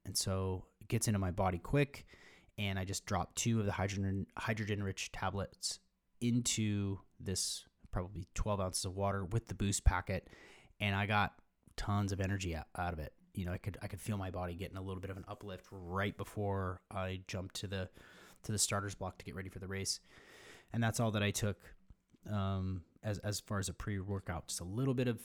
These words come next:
little bit of ketones, the, the Boost product with the Drink H R W tablets, and I know that my body responded because I got, I had a lot of gas in the tank, and even though the knees were a little bit sore at a couple of points, and, um,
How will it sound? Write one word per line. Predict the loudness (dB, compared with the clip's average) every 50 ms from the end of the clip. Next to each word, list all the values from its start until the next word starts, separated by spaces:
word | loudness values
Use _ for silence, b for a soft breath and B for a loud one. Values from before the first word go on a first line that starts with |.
| -12 -12 -6
little | -2 0 2 2 2
bit | 2 0
of | 0
ketones, | -2 -4 -4 -2 0 2 2 2 2 0 0 -2 -4
the, | -4 -6 -6 -6
the | -6 -8
Boost | -6 -2 -2 0 0 0 0 -2
product | -2 -2 -2 -2 -2 -4 -6 -6
with | -6 -6 -4 -4
the | -2 -2 -2 -4
Drink | -4 -2 -2 -2 0
H | -2 -2 -2 -2
R | -2
W | -2 -2 -2 -2 -2 -2
tablets, | -2 -2 -2 0 -2 -2 0 -2 -2 -2
and | 0 0 2
I | 2 4
know | 4 4 4 4 4 2 0
that | -2 -4
my | -6 -6 -4
body | -4 -4 -4 -4 -4
responded | -4 -6 -6 -4 -4 -2 -2 -2 -4 -4
because | -6 -4 -4 -2 -2 -2 -4 -4 -4
I | -6 -6 -4
got, | -4 -6 -6
I | -6
had | -4 -4 -4
a | -4
lot | -2 0 2 2 2 2
of | 2
gas | 0 0 0 0 -2 -2
in | -2
the | -2
tank, | -4 -4 -2 -2 -2 -2 -4 -6 -12 -20 -20 _ _ _ _ _ -8
and | -6 -4
even | -2 -2 -2 -2 0
though | -2 -2 -2
the | -2
knees | -2 0 0 0 0
were | 0 -2
a | -2
little | -2 -4 -4
bit | -4 -4 -4
sore | -4 -2 -2 -2 -2
at | -2
a | -4
couple | -6 -6 -4 -4 -4
of | -4
points, | -4 -2 -2 -2 -2 -2 -4 -4
and, | -4 -6 -6 -8 B B B B B B B B B B B B B B B B -20 _ _
um, | -8 -6 -6 -4 -6 -6 -8 -8 -10